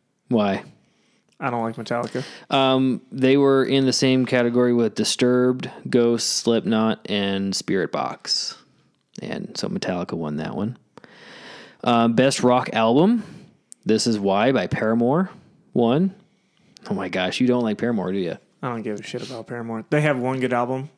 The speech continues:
Speaker 2: their first album.
Speaker 1: Oh, you think it's their first one?
Speaker 2: Yep.
Speaker 1: Um, I think the
Speaker 2: Riot is the best.
Speaker 1: the one that they had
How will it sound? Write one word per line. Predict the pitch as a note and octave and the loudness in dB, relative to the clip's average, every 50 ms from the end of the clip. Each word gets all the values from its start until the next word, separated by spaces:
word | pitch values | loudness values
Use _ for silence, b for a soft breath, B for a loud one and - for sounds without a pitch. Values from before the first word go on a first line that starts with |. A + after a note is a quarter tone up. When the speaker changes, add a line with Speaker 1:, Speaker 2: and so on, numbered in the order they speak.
| _ _ _ _ | _ _ _ _
Speaker 2:
their | - C3+ A#2 | -8 -8 -6
first | - A#2 G#2 G#2 - | -6 -8 -8 -6 -6
album. | A2+ A2 A2 A#2 A#2+ - _ _ _ _ _ _ _ _ _ - - | -8 -8 -8 -10 -14 -14 _ _ _ _ _ _ _ _ _ -10 -8
Speaker 1:
Oh, | A2 | -6
you | G2+ G2 | -6 -4
think | G#2+ G2 F#2+ | -4 -6 -6
it's | G2 - | -6 -6
their | G2 - | -8 -6
first | - G2 G2+ - - | -6 -8 -6 -4 -4
one? | A#2+ C3 C3 - - | -4 -4 -6 -6 -8
Speaker 2:
Yep. | - C#3 - b b b b b b b - - | -8 -8 -8 b b b b b b b -6 -2
Speaker 1:
Um, | A2+ A#2 A#2 A#2 A#2+ A#2+ A#2+ A#2+ - - | 0 0 2 2 2 0 0 -2 -2 -2
I | A#2 B2+ | -4 -4
think | B2 - F#3 F3+ E3+ - - _ - | 0 2 2 2 0 -2 -6 _ -12
the | - C3 C3 B2+ | -8 -4 0 0
Speaker 2:
Riot | C3+ C3 B2+ C3 B2+ B2 B2+ B2+ | 0 0 0 0 -2 -2 -4 -4
is | C3 B2+ A#2+ B2+ C3+ | -6 -6 -8 -10 -12
the | - B2 | -12 -8
best. | A#2+ B2 A#2+ A#2+ - - _ _ _ _ - | -8 -8 -8 -8 -10 -16 _ _ _ _ -4
Speaker 1:
the | D3 C3 A#2+ | -2 0 2
one | B2 C#3 D3 E3+ E3+ | 2 2 2 2 2
that | D#3 C#3+ C#3 - | 2 0 0 2
they | C3 B2 B2+ B2+ B2 | 2 4 4 4 2
had | A2+ B2 A#2 A2+ A2 A2 A2+ A2+ A2 A2 A2 | 2 0 0 2 2 2 2 0 0 -2 -4